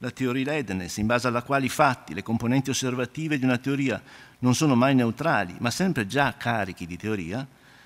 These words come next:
è intervenuta una cesura nei confronti dei padri fondatori dell'empirismo logico. Non si tratta più, dichiarava nel cinquantotto Hanson in Pattern of Discovery,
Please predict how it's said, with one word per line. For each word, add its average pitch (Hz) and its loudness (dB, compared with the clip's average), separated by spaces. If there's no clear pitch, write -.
è - -6
intervenuta 151 2
una 120 0
cesura 92 -6
nei 131 -4
confronti 104 -6
dei 120 -6
padri 117 -2
fondatori 95 -6
dell'empirismo 92 -6
logico. 69 -14
Non 185 4
si 160 2
tratta 196 2
più, 196 2
dichiarava 117 -2
nel 110 -2
cinquantotto 120 -4
Hanson 117 -2
in 101 -4
Pattern 110 -4
of 101 -10
Discovery, 107 -2